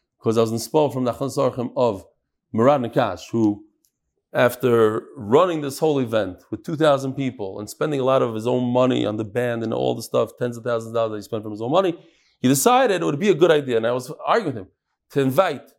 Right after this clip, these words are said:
ten people to sleep in his own house and a hundred and sixty people to come for the Friday night meal,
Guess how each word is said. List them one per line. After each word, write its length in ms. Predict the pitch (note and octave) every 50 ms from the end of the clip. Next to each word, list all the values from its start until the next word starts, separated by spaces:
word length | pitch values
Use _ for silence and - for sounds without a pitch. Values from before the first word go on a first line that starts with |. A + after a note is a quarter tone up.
| _ _ _ _
ten 200 | - - F#3+ F3
people 340 | - - F#3 E3+ D3 - B2+
to 80 | - A#2+
sleep 240 | - - D3+ C#3
in 80 | C#3 C3
his 80 | A#2+ A2+
own 140 | A2+ A2+
house 340 | A2 G#2 G2+ A2 D#3+ F3 - _ _ _ _ _ _ _
and 120 | C#3 C#3
a 40 | C#3+
hundred 420 | C#3 - - A3+ C4+ C4 B3+ B3+ A3
and 100 | F#3+ E3
sixty 340 | - B3+ A#3+ - - G#3
people 460 | F3+ - - B3 A#3 G#3 - G3 D#3+ C#3
to 80 | D3
come 220 | - - F#3 F3 D#3
for 100 | D#3+ D#3
the 80 | C#3+
Friday 260 | C3+ - D3+ D3+ D3
night 200 | C#3 B2+ B2 A#2+
meal, 480 | A2+ G#2+ A2 B2 E3+ C4 D4+ C4+ - -